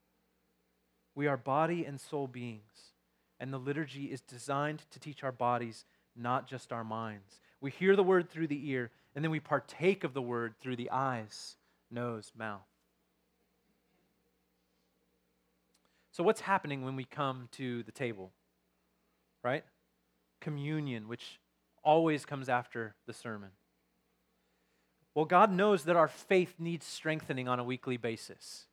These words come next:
He knows it. That's not a surprise to Him. And so He confirms His promises to us through these sacraments, right? God gave us something to hold on to.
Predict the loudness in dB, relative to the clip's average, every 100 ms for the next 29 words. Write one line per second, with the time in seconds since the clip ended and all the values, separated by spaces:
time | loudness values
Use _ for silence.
0 | _ 0 6 6 6 0 -12 _ _ _
1 | _ _ _ 4 4 6 6 6 4 0
2 | 6 8 8 4 -2 -2 -2 0 4 4
3 | 4 -4 -6 0 4 4 4 -2 -10 -10
4 | 2 2 4 4 6 4 0 -4 -4 0
5 | 2 6 6 6 0 -18 _ -12 -2 2
6 | 2 2 -2 -2 0 0 -2 -10 -10 -14
7 | -2 2 2 -2 _ _ _ _ _ _
8 | 4 6 6 4 4 4 2 -4 -6 -8
9 | -18 -20 _ _ -14 -6 -4 -4 -6 -10
10 | -8 -8 -4 -2 0 0 -2 -6